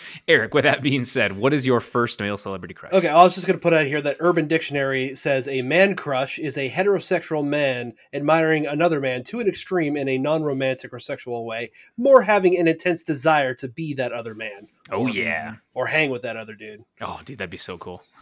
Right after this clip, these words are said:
Speaker 2: Total
Speaker 1: Ke-,
Speaker 2: bromance.
Speaker 1: <laughs> Keanu. <laughs>
Speaker 2: So the first one I'm gonna mention is, uh, all right, all right, all right. Yeah.
Speaker 1: <laughs>
Speaker 2: Matthew McConaughey is just about the coolest dude there is. He, I've mentioned this before, he put out a book called Green Lights about a year or so ago.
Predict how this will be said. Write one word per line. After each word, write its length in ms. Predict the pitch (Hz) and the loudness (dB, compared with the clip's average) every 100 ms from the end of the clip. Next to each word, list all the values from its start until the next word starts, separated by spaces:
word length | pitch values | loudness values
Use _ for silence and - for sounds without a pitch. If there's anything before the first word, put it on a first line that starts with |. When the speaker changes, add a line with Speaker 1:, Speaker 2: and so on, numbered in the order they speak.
| - | 4
Speaker 2:
Total 220 | 190 180 | 6 8
Speaker 1:
Ke-, 40 | |
Speaker 2:
bromance. 640 | 165 151 143 127 120 - | 6 6 4 0 -2 -8
Speaker 1:
<laughs> 40 | - | -8
Keanu. 440 | 117 104 101 104 - - - | -4 -4 -4 -8 -12 -20 -10
<laughs> 100 | 151 - - - | -10 -10 -20 -4
Speaker 2:
So 140 | 175 | 0
the 60 | 165 | 2
first 260 | 240 254 | 2 4
one 100 | 226 | 6
I'm 120 | 202 | 6
gonna 120 | 196 180 | 8 8
mention 360 | 175 170 147 | 8 6 4
is, 280 | 156 147 131 | 0 0 2
uh, 300 | 147 143 131 - _ _ | 2 4 2 -4 _ _
all 240 | - 120 131 | -10 -4 -2
right, 240 | 131 135 | 0 2
all 180 | 139 139 | 4 4
right, 240 | 139 143 147 | 6 4 6
all 160 | 147 | 4
right. 320 | 147 170 160 151 _ - - - | 4 4 2 0 _ -12 -10 -8
Yeah. 200 | 127 123 | -6 -4
Speaker 1:
<laughs> 120 | - - 147 - 147 - 147 - | -4 -2 -4 0 -2 0 -2 2
Speaker 2:
Matthew 240 | 190 254 254 | 6 6 6
McConaughey 540 | 175 175 165 143 143 | 6 6 6 4 0
is 160 | 135 - | 0 2
just 320 | 180 170 - | 2 2 0
about 220 | 147 139 | -2 -2
the 80 | 131 | -4
coolest 400 | - 139 127 - | -6 -6 -6 -8
dude 160 | 127 120 | -8 -8
there 180 | 113 | -8
is. 280 | 110 107 110 _ - - _ | -10 -12 -16 _ -20 -20 _
He, 380 | - 214 262 - - | -6 -2 -2 -4 -4
I've 180 | 160 165 | 2 4
mentioned 280 | 165 160 143 | 2 0 -6
this 80 | 131 | -8
before, 540 | - - 123 120 117 _ - _ _ _ _ | -12 -10 -6 -6 -8 _ -20 _ _ _ _
he 200 | 147 165 | -2 -2
put 160 | 185 208 | 2 2
out 120 | 196 | 4
a 60 | 175 | 2
book 400 | 143 143 139 - | 2 -2 -2 -6
called 300 | 156 135 131 | 0 0 0
Green 220 | 135 139 | -6 -4
Lights 340 | 123 123 123 | -4 -6 -8
about 160 | 151 156 | -6 -4
a 60 | 127 | -4
year 180 | 113 | -10
or 40 | 113 | -12
so 200 | - 113 | -10 -10
ago. 280 | 110 113 | -10 -12